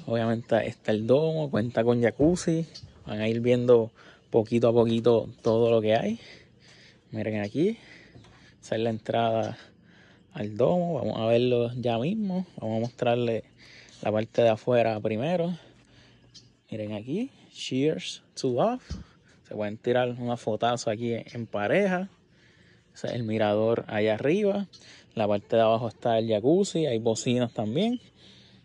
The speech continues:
Y aquí tienen dos sillitas para sentarse y disfrutar de esta hermosa vista hacia acá. Miren acá. Miren la vista al campo acá.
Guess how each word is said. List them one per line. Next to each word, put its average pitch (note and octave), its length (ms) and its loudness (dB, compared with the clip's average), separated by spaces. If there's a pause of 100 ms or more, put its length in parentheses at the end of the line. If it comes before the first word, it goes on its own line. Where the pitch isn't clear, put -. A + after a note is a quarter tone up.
(120)
Y D#3 100 -2
aquí C3+ 200 0
tienen B2 460 -4 (960)
dos A2+ 180 -4
sillitas A#2+ 580 -2 (580)
para - 280 -2 (400)
sentarse A2+ 480 -2
y B2 40 2
disfrutar B2 360 0
de B2+ 160 2
esta A#2 320 -2
hermosa A#2 480 -2
vista A#2 300 -2
hacia A2 180 -4
acá. C3+ 240 -6
Miren B2+ 240 -2
acá. C3+ 280 -4 (1080)
Miren G#2+ 180 -8
la A#2 80 0
vista A2 640 -6
al - 240 -10
campo A2+ 420 -6
acá. D3 320 -2